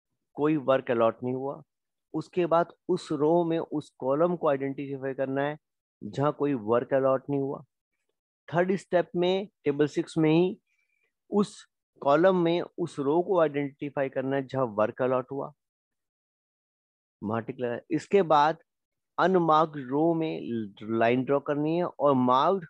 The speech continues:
कॉलम में लाइन ड्रॉ करनी है। इसके बाद जो बचे हुए अनमार्क्ड आइटम रह गए, इसके बाद हमें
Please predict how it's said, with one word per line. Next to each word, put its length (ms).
कॉलम 300
में 220
लाइन 260
ड्रॉ 160
करनी 340
है। 100
इसके 340
बाद 380
जो 180
बचे 440
हुए 180
अनमार्क्ड 720
आइटम 360
रह 160
गए, 160
इसके 340
बाद 380
हमें 500